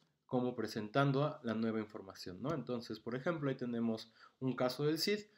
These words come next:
donde no vamos a documentar el artículo definido, indefinido, perdón. Entonces sería, "Moros le reciben por la, para la seña ganar". Y entonces este moros, eh, que es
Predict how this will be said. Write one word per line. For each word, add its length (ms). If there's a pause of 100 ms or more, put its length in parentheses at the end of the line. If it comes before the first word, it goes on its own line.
(160)
donde 240
no 200
vamos 320
a 40
documentar 760 (220)
el 140
artículo 560
definido, 500
indefinido, 600
perdón. 320
Entonces 400
sería, 360 (420)
"Moros 500
le 120
reciben 600 (320)
por 160
la, 400
para 160
la 120
seña 280
ganar". 340 (400)
Y 100
entonces 420
este 220
moros, 440 (320)
eh, 300
que 140
es 220